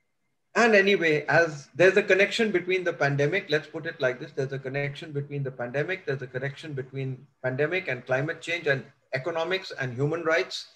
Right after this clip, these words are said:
And I would urge today through this conversation that kal ki baat bhul jao.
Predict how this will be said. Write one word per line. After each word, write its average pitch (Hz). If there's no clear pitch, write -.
And 147
I 151
would 165
urge 185
today 135
through 170
this 175
conversation 123
that 147
kal 240
ki 262
baat 208
bhul 170
jao. 113